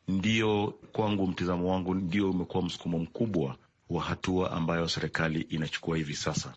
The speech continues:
na huu ni ukiukaji wa mkataba wa Geneva wa mwaka elfu moja tisa mia na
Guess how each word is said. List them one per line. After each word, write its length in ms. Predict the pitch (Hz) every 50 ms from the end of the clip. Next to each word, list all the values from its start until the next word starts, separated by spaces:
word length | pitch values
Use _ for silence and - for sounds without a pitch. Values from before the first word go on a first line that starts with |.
| - - - - - - - - - -
na 320 | 85 87 85 85 85 85
huu 580 | 85 90 - - - - - 110 110 104 104 101
ni 100 | 98 92
ukiukaji 800 | 87 80 - - 85 80 - - 98 98 95 85 78 76 71 - _ -
wa 800 | 82 85 87 85 85 85 82 80 80 80 78 76 76 80 82 - - - - - - 90
mkataba 500 | 87 - - 82 - - 92 90 92 90
wa 100 | 82 80
Geneva 340 | 80 82 87 92 85 87
wa 80 | 85 80
mwaka 300 | 78 90 87 - - 85
elfu 220 | 80 76 - -
moja 280 | 82 82 82 80 82 80
tisa 240 | - - - 80 78
mia 200 | 80 82 82 80
na 360 | 80 78 76 76 - -